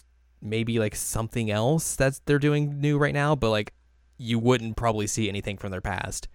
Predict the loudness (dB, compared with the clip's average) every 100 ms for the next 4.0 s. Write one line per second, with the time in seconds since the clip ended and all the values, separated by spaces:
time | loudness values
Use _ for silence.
0 | _ -6 -4 -4 -4 -4 -6 -4 -6 -6
1 | -4 -4 -4 -4 -2 -2 -2 -6 -6 -6
2 | -8 -8 -8 -8 -8 -10 -10 -12 -14 _
3 | -14 -8 -8 -8 -12 -10 -10 -10 -12